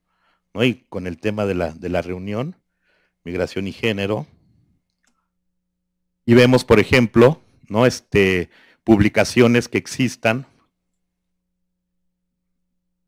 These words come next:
este, ¿no? Sobre, que hablen en particular de migración y género, ¿no?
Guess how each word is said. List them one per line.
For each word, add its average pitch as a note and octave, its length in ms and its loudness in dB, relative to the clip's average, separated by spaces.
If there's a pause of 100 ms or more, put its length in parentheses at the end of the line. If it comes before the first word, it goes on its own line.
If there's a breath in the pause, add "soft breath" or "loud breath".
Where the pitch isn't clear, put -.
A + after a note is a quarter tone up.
(840)
este, F2 580 -2
¿no? A2+ 160 2
Sobre, F#2+ 480 2 (140)
que A2+ 80 -2
hablen B2+ 400 0
en F#2 180 -10
particular A2+ 420 0
de A2+ 120 4
migración F#2+ 460 -4
y G2 40 -4
género, E2+ 380 -6
¿no? G#2 100 -18